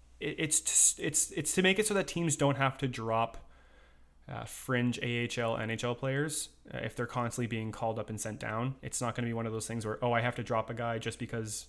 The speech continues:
you know, this guy got called up," or, "I have to call this guy up and drop someone just because, you know, I, I have too many spots now." It's, I wanted to give teams some flexibility in how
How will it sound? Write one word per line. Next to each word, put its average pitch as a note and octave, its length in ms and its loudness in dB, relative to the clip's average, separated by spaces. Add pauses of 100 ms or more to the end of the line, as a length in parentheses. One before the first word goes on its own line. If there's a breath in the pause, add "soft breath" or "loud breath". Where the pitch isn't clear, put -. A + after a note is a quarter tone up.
(140)
you A2+ 80 -8
know, G2+ 160 -8
this A2 100 -12
guy A2+ 140 -2
got A2 140 -2
called A2 260 -2
up," A2+ 260 -4
or, G#2 160 -2
"I G2+ 60 -4
have G#2+ 200 -6
to G#2+ 200 -8 (180)
call A2 160 -2
this G#2+ 160 -4
guy A2 200 0
up A2 260 -4 (420 loud breath)
and A#2 80 -8
drop A2 280 -4
someone A2+ 340 -2
just A2 160 -8
because, G#2 540 -8 (520 soft breath)
you G#2+ 80 -8
know, G#2+ 60 -4
I, G#2+ 200 0
I A2 80 -2
have A2 200 -2
too A#2+ 100 -4
many A2 140 -4
spots A2 340 0
now." C3+ 340 0
It's, - 280 -4 (600 loud breath)
I C3 100 4
wanted C#3+ 240 6
to D#3+ 40 2
give D3+ 180 4
teams C#3 300 4
some B2+ 300 4
flexibility A#2+ 680 0
in A#2 120 -2
how A2+ 540 -2